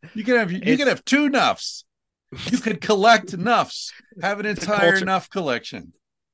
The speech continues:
Speaker 2: Yeah. Uh, I have mo-, I have more than enough. I need to give, I need to give it away.
Speaker 1: <laughs>
Speaker 2: Um, okay,
Speaker 1: <laughs>
Speaker 2: so,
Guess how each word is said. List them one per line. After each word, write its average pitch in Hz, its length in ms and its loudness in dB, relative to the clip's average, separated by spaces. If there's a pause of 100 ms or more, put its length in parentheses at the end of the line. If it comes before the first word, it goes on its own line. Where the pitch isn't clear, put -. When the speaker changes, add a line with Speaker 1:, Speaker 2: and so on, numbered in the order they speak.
Speaker 2:
Yeah. 110 400 -6 (560)
Uh, 120 420 2 (180)
I 147 140 0
have 135 120 0
mo-, 127 200 -6
I 185 140 2
have 156 160 4
more 135 240 2
than 120 120 -6
enough. 104 400 -10 (140)
I 139 80 -2
need 143 220 0
to 127 100 -4
give, 113 300 -4
I 127 140 -2
need 117 180 -4
to 117 60 -12
give 104 180 -4
it 107 40 -10
away. 101 440 -4
Speaker 1:
<laughs> - 40 -6 (2000)
Speaker 2:
Um, 131 420 2 (880)
okay, 160 480 4
Speaker 1:
<laughs> 120 40 2
Speaker 2:
so, 151 200 2